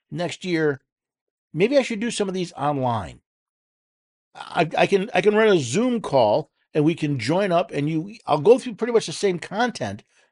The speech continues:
but it'll give you the opportunity to interact more, maybe ask some questions, maybe get some ideas, just like this couple with their lawsuit. Maybe you can get some ideas for your own situation while you're there. If you're interested, let me know.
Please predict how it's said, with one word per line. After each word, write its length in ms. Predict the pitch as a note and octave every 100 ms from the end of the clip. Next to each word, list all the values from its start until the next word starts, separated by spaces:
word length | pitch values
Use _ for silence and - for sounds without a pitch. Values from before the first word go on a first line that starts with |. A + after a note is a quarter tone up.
| _ _ _ -
but 80 | D#3+
it'll 120 | D#3
give 160 | F3+ A#3
you 60 |
the 120 | G#3
opportunity 540 | G3 F3+ - F3 F3 D3+
to 320 | C#3+ C3+ A#2+ _ _ -
interact 580 | F3+ E3 C#3+ D3 C#3+
more, 200 | C3 A2
maybe 260 | F#2+ C#3 D#3
ask 300 | C3+ E3 -
some 140 | C#3+
questions, 400 | C#3 D3+ C#3 A2
maybe 180 | D3 G#3+
get 180 | G3+ A3
some 140 | F#3+
ideas, 500 | F3+ E3 D#3+ D#3+ C#3 - _ _ _ A2+
just 240 | D3 G#3+
like 140 | A3+
this 160 | A3 F3+
couple 640 | - F#3 F3+ F3 E3 C3+ _ _
with 140 | D3+ C#3
their 100 | C#3
lawsuit. 580 | D3+ G3+ G3 C#3 A#2+ A#2
Maybe 440 | D#3+ G#3+ G3+ G3+
you 180 | D#3+ D#3+
can 80 | E3+
get 120 | F3
some 120 | D#3
ideas 300 | D#3+ C#3+ C#3+
for 340 | - C#3 C3+ A#2+
your 320 | G2+ G#2+ A2
own 380 | A3+ B3 D#3+ - _ _
situation 800 | - C#3+ - A#2 A2 - G#2+ F#2+ _ _
while 260 | - A2 A2+
you're 140 | G#2+
there. 240 | F#2+ G2+ -
If 220 | D3 E3+
you're 160 | B3 A3+
interested, 520 | A3+ - D#3 D#3+ D3+ _ _ _ _
let 400 | A#2+ A#2+ C3 G3+
me 100 | G#3
know. 420 | F#3 B2+ C3 C3+